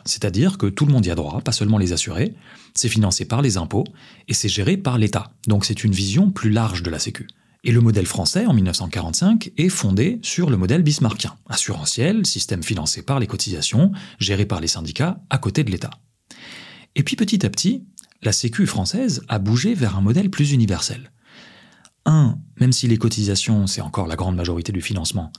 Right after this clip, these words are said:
il y a d'autres sources, comme la C S G, la fameuse, la contribution sociale généralisée. Deux, tout le monde en bénéficie de la Sécu, y compris ceux qui ne cotisent pas, comme par exemple les chômeurs. Et trois, l'État met désormais son nez dans le pilotage de la Sécu,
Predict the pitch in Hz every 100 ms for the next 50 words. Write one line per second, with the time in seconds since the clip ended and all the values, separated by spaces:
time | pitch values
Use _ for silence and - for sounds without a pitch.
0 | _ 117 90 180 - - - - - -
1 | - 90 85 101 87 82 85 185 - 82
2 | 87 175 101 82 87 - 87 87 - 87
3 | 98 - 92 82 80 78 78 78 110 220
4 | - _ - - - - - - _ -
5 | 120 120 143 127 - _ - 156 175 185
6 | 117 113 101 98 - - - _ - 98
7 | 85 90 104 - - _ - 151 151 151
8 | 147 110 101 104 113 95 - - _ _
9 | - - - 82 92 104 82 - - 117
10 | 151 - _ _ - - - - - -
11 | 120 - 107 143 214 147 95 - 131 101
12 | 101 90 85 76 85 - 80 90 87 76
13 | 98 82 95 85 78 73 - - 208